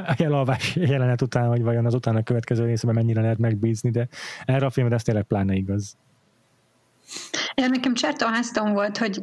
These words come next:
Speaker 2: én őt, őt nem értettem a filmben, hogy miért castingolták
Speaker 1: Én se.
Speaker 2: egy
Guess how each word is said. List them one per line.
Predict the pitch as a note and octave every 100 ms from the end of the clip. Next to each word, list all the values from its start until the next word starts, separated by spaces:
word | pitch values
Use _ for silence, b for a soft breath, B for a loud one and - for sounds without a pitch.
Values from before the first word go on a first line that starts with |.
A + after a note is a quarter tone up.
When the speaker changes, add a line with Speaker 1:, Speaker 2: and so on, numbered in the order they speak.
| -
Speaker 2:
én | - A#3
őt, | A3+ G#3+ -
őt | A#3 A#3+
nem | A#3
értettem | G3 F#3+ G3+ G#3 - G#3+
a | G#3+
filmben, | G3 - G#3 G#3 G#3 G#3
hogy | G#3+
miért | G3+ G3 G3
castingolták | G3 G3+ - - G#3 G3 A#3 G#3 G3+ B3+ C4+ - B2+
Speaker 1:
Én | B2
se. | A#2 - G#2+ A2 -
Speaker 2:
egy | G#3+